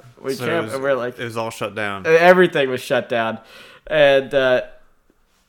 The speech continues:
Speaker 1: you know, there's a beau-, Apple Orchard Falls. There's a beautiful apple orchard. There's, like, a, like, seventy foot waterfall. It's beautiful. It was an eight mile hike we were gonna do. I packed, we were car camping, like,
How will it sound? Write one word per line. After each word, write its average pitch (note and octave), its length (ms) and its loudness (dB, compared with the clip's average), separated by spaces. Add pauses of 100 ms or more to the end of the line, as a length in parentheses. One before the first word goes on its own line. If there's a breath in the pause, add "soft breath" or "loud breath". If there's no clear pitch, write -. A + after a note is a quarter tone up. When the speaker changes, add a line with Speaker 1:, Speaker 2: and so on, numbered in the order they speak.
(180)
Speaker 1:
you G#3+ 80 -4
know, D3+ 120 4
there's C#3+ 220 -2
a C3+ 40 -6
beau-, B2+ 440 -2
Apple A#2 300 -6
Orchard C3 280 -8
Falls. A#2 260 -12
There's A2 280 -16
a - 20 -16
beautiful A2+ 560 -12
apple A2 260 -16
orchard. A#2 340 -12
There's, - 260 -20
like, A#1+ 180 -16
a, - 160 -16 (400)
like, G#2 160 -18
seventy A2 300 -10
foot A#2 160 -16
waterfall. A#2 520 -8
It's G#2+ 120 -16
beautiful. A2+ 540 -12
It - 20 -14
was - 180 -20
an - 200 -16
eight A2 180 -16
mile F#2 160 -12
hike B2+ 320 -8
we A2+ 80 -12
were A2+ 80 -10
gonna G#2+ 200 -12
do. G#2 460 -12
I F2+ 60 -20
packed, - 360 -16 (640 loud breath)
we D3 120 -6
were D#3+ 120 0
car F#3+ 240 2
camping, A2 340 -8
like, G#2+ 220 -8